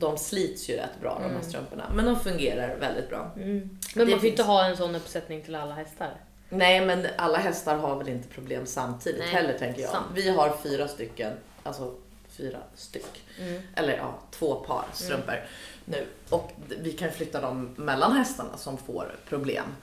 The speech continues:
Speaker 2: Och de har på sig dem i tjugofyra timmar, eller?
Speaker 1: Ja, men det finns en rekommendation då, att först så ska de kanske ha dem ett dygn, och då får de ha dem både inne och ute. Och
Speaker 2: Mm.
Speaker 1: sen så kan man sätta på dem när man ser att problemet kommer tillbaka.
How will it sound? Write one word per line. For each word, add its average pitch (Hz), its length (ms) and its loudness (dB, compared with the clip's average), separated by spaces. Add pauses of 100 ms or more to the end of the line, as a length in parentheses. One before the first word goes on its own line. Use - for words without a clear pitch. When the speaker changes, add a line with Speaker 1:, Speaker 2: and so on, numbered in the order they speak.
(180)
Speaker 2:
Och 208 80 2
de 208 140 4
har 202 60 6
på 202 180 4
sig 202 120 0
dem 185 160 4
i 175 140 0
tjugofyra 175 440 0
timmar, 214 480 2
eller? 190 520 4
Speaker 1:
Ja, 196 60 0
men 214 160 8
det 220 80 10
finns 220 400 2
en 160 120 2
rekommendation 151 760 -2
då, 123 60 0
att 123 120 -2
först - 300 -4
så 170 80 -2
ska - 200 -2
de 139 200 -2
kanske 135 260 -4
ha 123 180 -2
dem 127 140 2
ett - 240 -10
dygn, 139 260 0
och 139 60 -2
då 156 60 -4
får 151 140 -6
de 143 160 -6
ha 127 80 -4
dem 127 120 -6
både 123 240 -2
inne 143 300 -4
och 170 120 2
ute. - 320 -2 (140)
Och 220 140 -4
Speaker 2:
Mm. 170 40 -4
Speaker 1:
sen 147 240 0
så 127 560 -2 (100)
kan 139 160 -6
man 127 140 -2
sätta 123 220 -8
på - 220 -6
dem 107 180 -2
när 117 60 -4
man 117 140 -6
ser 78 200 -6
att 120 160 -6
problemet - 380 -8
kommer 113 200 -6
tillbaka. 143 580 2